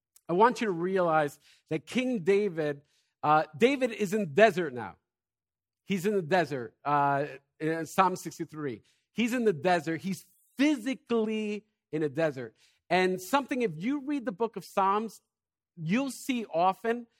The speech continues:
that David preaches to himself. I really believe that that's a habit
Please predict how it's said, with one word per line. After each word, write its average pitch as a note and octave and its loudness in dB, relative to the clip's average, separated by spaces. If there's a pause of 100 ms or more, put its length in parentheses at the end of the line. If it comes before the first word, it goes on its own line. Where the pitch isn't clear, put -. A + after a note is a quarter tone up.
(420)
that E3+ 6
David C4+ 2
preaches G#3 -2
to D3+ -4
himself. B2 -8 (1400)
I A#3+ 6
really E4 2
believe A#3+ 0
that F#3 0
that's G3 2
a F#3+ -6
habit E3+ -2